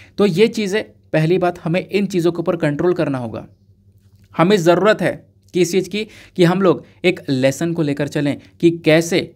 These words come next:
हमारी जो प्रेजेंट पॉपुलेशन है वो उसको हम लोग स्किलफुल बनाएं। यानी कि आप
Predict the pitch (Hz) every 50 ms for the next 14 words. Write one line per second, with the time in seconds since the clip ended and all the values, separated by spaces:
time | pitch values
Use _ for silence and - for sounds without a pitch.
0 | _ _ _ - 151 143 139 147 160 156 180 170 175 - 143 135 127 160 170 170
1 | 170 143 127 - 135 135 139 143 139 - 160 143 131 110 - - _ _ _ _
2 | - - 151 170 165 165 - 185 170 151 156 170 165 170 - - 147 - - -
3 | 165 160 156 165 175 160 147 131 117 113 113 113 - _ _ _ _ _ _ _
4 | - 143 151 165 180 180 208 208 - - 156 180 180 -